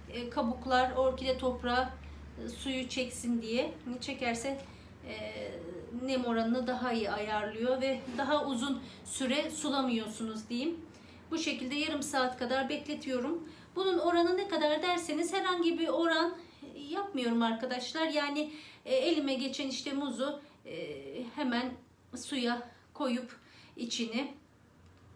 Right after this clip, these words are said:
e, dışını koymuyorum çünkü, e, su-, yani suyun içine koymuyorum. Neden derseniz çünkü çoğunda, e, kimyasal var dışında. O yüzden de suya geçsin istemiyorum. Sadece ki içindeki besinleri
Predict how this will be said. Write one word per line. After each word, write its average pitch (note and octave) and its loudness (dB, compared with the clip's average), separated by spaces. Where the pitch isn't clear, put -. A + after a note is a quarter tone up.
e, B3+ -4
dışını E4 6
koymuyorum F4 2
çünkü, E4+ 2
e, A3 -6
su-, - -4
yani D4 4
suyun D#4+ 2
içine D#4+ 2
koymuyorum. D4+ 2
Neden D4+ 2
derseniz D4+ 0
çünkü D4 -6
çoğunda, D4 2
e, A#3+ -2
kimyasal D4 2
var G#3 0
dışında. A#3 2
O C#4+ 0
yüzden C4+ 0
de D4 0
suya D4 -4
geçsin B3+ -4
istemiyorum. B3+ -2
Sadece C4 0
ki - -8
içindeki C4 -4
besinleri A#3+ 2